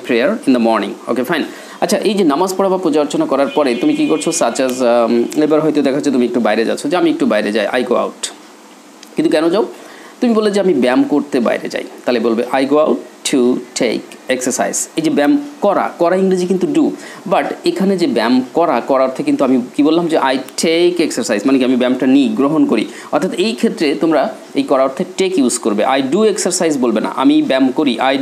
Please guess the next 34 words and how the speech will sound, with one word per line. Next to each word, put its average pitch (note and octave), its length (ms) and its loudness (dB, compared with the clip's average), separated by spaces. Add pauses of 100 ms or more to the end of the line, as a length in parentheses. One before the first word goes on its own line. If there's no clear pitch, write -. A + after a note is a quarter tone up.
do E3 120 4
exercise" D3+ 600 -2 (100)
এভাবে B2+ 280 0
নয়, B2+ 200 2 (380)
বলবে C#3+ 240 2
"I D3+ 240 0 (180)
take G#3 180 -2
exercise"। - 600 -4
কিছু G#3 180 -2
কিছু G3+ 160 -2
বিষয় F3+ 280 0
এগুলো D#3+ 220 2
এভাবে C3+ 320 0
বলতে A2 260 0
হয়। G2+ 180 -4 (480)
তাহলে F#3 140 0
বলে, F#3 160 2
"I D#3 80 0
take B2+ 280 -2
exercise", D#3+ 420 -2 (640)
আমি A#2+ 380 2
ব্যায়াম A#2+ 220 0
করি। E3+ 280 0 (480)
আচ্ছা, G2 360 -4 (680)
তারপর F3 180 0
হয়তো F#3 160 0
তুমি F3 140 4
ফিরে F#3 220 2
আসো, F3+ 180 -2
এবার D#3+ 220 0
তুমি D#3+ 120 4
বললে C#3+ 180 4
যে, C#3+ 140 2
"I C3+ 180 0